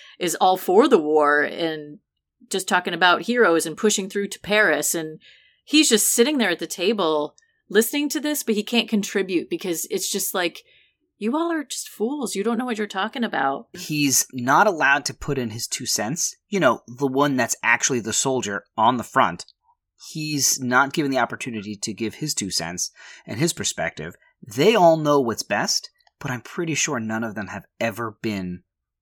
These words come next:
Speaker 2: to war. And so he just walks away. I love the fact that he just gets up and he leaves. And they're still there arguing. They don't even notice that he leaves.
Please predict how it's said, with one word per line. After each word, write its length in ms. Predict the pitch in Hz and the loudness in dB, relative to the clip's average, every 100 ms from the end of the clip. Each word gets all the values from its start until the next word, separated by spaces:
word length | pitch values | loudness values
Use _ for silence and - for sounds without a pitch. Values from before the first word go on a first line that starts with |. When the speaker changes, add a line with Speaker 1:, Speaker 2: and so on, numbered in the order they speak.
| _ | _
Speaker 2:
to 200 | - 139 | -4 -4
war. 420 | 120 107 101 - - _ _ _ | -4 -6 -8 -8 -14 _ _ _
And 180 | 117 113 | -6 -2
so 240 | 120 117 - _ _ _ _ _ _ _ _ | -2 -4 -6 _ _ _ _ _ _ _ _
he 260 | - 139 196 | -8 -2 0
just 260 | 185 - _ - | -2 -6 _ 4
walks 320 | 101 - - | 6 8 6
away. 280 | 98 101 117 | 4 4 4
I 80 | |
love 260 | 113 117 165 | 4 4 4
the 60 | 170 | 4
fact 180 | 127 101 | 2 0
that 60 | |
he 80 | 107 | -6
just 220 | 123 - | -4 -2
gets 200 | 113 101 | -2 0
up 160 | 110 101 | 0 0
and 100 | 92 | -6
he 100 | 113 | -8
leaves. 500 | 104 101 202 - - | -8 -6 -6 -6 -6
And 120 | 127 139 | -2 2
they're 100 | 175 | 4
still 260 | - 214 | 8 8
there 200 | 190 180 | 8 6
arguing. 440 | 131 147 127 92 - | 6 4 2 -6 2
They 100 | 170 | 4
don't 140 | 208 | 6
even 120 | 214 | 4
notice 260 | 185 170 - | 4 2 0
that 100 | 135 | -4
he 100 | 131 | -6
leaves. 460 | 107 98 - - | -6 -8 -6 -6